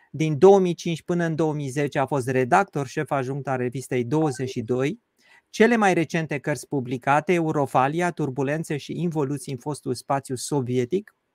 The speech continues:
București, editura veche, două mii șaisprezece, Rusia, o ecuație comple-, complicată, Iași, editura Polyrom, două mii douăzeci și unu, și cea mai recentă, Între Napoleon și Alexandru Întâi,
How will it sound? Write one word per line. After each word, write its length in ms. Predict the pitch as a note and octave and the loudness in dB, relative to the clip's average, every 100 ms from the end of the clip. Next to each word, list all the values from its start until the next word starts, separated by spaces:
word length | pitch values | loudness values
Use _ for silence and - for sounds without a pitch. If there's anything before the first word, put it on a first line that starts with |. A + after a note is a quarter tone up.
| - | -12
București, 580 | C#3 C#3 C#3+ C3+ D3+ D#3 | -8 -4 0 0 -2 -4
editura 360 | C3 D3 D3 | -4 -2 -2
veche, 280 | C3+ C3 B2+ | 0 -2 -2
două 180 | C3 B2+ | -2 -2
mii 120 | A#2+ | -2
șaisprezece, 920 | A#2+ C3+ D3 - D#3 D3 D3 - D#3 - - - _ | -4 -6 -6 -6 -4 -4 -6 -4 -6 -6 -20 -20 _
Rusia, 800 | C#3+ D#3+ B3 - D#3+ C#3 D3 G3 A#3 | 4 6 6 4 2 4 4 2 -4
o 140 | D3+ | 0
ecuație 440 | D3+ - E3 F#3 F#3 | 0 2 2 2 0
comple-, 640 | - E3+ D#3 E3 D3+ C#3+ _ | 4 4 4 0 0 -2 _
complicată, 840 | E3 D3+ - C#3+ D3 E3 - B3 - - | 0 0 -2 4 6 6 4 -4 -6 -8
Iași, 480 | C#3+ C3+ F3+ - | 2 4 4 0
editura 420 | C#3+ C3+ - D#3 C#3+ | -4 -4 -4 -2 -2
Polyrom, 720 | - E3 D3+ C#3 C#3 F#3+ A#3+ _ _ _ - | 0 0 0 2 2 0 -2 _ _ _ -6
două 220 | C#3+ D#3+ | 0 0
mii 140 | D3+ | 0
douăzeci 380 | C3+ D3 C3 B2+ | -2 -2 0 -2
și 140 | - | -2
unu, 340 | C#3+ E3+ G3+ G#3+ | -4 -2 -2 -2
și 180 | - D#3+ | -4 -4
cea 140 | E3+ | -2
mai 160 | D#3+ D3 | 0 0
recentă, 520 | C#3+ - F3 G3 F#3+ | -2 -2 -2 -2 -4
Între 420 | E3+ D3+ D3 C#3 | -4 0 0 0
Napoleon 720 | C3+ D3+ F3 F3+ E3+ D3+ E3 G#3 | 0 0 0 2 4 4 2 -2
și 140 | - | -4
Alexandru 580 | E3 D#3+ - E3+ F3 E3+ | -4 -4 -4 -4 -2 -2
Întâi, 480 | E3+ E3+ D#3 A#2 | -2 0 0 0